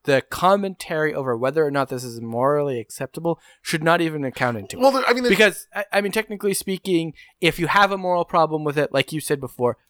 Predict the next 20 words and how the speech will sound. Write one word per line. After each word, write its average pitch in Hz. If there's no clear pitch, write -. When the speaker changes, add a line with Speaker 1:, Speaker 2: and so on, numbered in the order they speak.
Speaker 1:
you 208
shouldn't 185
be 147
in 113
the 110
job. -
Speaker 2:
Well, -
well, 262
there's, 240
well, -
there's 226
three 208
things. -
There's 135
that. 151
Again, 190
there's 151
the, 139
there's 131
the 123